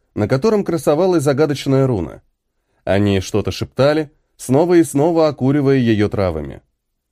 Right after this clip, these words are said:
Высокий старик с лентой на лбу неустанно читал молитву, не сводя взгляда с руны. «Кончайте маяться дурью! Лерой!» крикнул Марк. «Зачем вам это надгробие?»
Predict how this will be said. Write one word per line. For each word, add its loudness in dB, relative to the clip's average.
Высокий -2
старик -2
с -14
лентой 0
на 2
лбу 0
неустанно 0
читал -2
молитву, 0
не 0
сводя 0
взгляда 0
с -8
руны. -4
«Кончайте 2
маяться 2
дурью! 0
Лерой!» 2
крикнул 2
Марк. -2
«Зачем 0
вам 4
это 2
надгробие?» 0